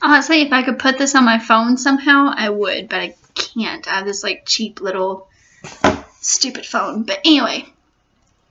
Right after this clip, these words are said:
I'll find something to do with this. You're gonna go on my keys. Yes,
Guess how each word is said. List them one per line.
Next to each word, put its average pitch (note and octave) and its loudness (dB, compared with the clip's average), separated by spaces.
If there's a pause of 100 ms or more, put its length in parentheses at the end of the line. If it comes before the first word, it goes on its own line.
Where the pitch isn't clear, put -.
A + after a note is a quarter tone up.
(760)
I'll G#3+ -10
find A3 0 (680)
something G#3+ -4
to - -12
do F#3 -4
with - -12
this. - -14 (2250)
You're A#3+ -2
gonna A3+ 0
go G#3 -8
on A3 -2
my A3+ -2
keys. A#3+ -4 (1900)
Yes, - -12